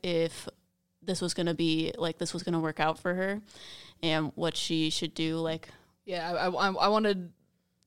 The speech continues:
Speaker 2: I, I wanted to feel more, like, calm. I was more anxious about it, and I was worried about it, and I was like, "I just, you give me something, show me something. I, I wanna calm down. I wanna take my mind off of it. I would, like, I just want something to help me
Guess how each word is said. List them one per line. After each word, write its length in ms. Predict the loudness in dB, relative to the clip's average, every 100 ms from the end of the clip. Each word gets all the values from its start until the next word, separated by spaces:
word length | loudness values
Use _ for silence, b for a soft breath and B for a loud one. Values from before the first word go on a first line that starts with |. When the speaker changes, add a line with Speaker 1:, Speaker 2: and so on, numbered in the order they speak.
| _ _
Speaker 2:
I, 100 | 4 6
I 60 |
wanted 260 | 8 6 6
to 60 | 4
feel 200 | 4 6
more, 180 | 6
like, 160 | 6 4
calm. 220 | 4 2
I 60 | 4
was 180 | 2 2
more 160 | 2
anxious 400 | 4 4 4 0
about 200 | 0 2
it, 40 | 2
and 80 | -2
I 60 |
was 100 | -2
worried 240 | 2 2 4
about 180 | 2
it, 40 | 2
and 80 | 0
I 60 |
was 200 | 0 0
like, 220 | 0 0 0
"I 140 | 0
just, 340 | 0 -4 -4 -4
you 60 |
give 180 | 2 2
me 140 | 4
something, 540 | 2 2 2 2 2 2
show 140 | 2
me 80 | 2
something. 680 | 2 2 0 0 -2 -6 -12 _ -6 2
I, 160 | 2 6
I 60 | 6
wanna 180 | 6 4
calm 200 | 4 4
down. 380 | 2 4 2
I 60 | 0
wanna 140 | -2
take 120 | -4 -4
my 80 |
mind 240 | -4 -2 -2
off 100 | -2
of 120 | -2
it. 100 | -4
I 80 | -2
would, 80 | -4
like, 240 | -8 -8 -8
I 40 |
just 220 | -4 -2
want 200 | -2 -6
something 420 | -8 -8 -10 -10 -8
to 60 |
help 180 | -6 -6
me 260 | -8 -14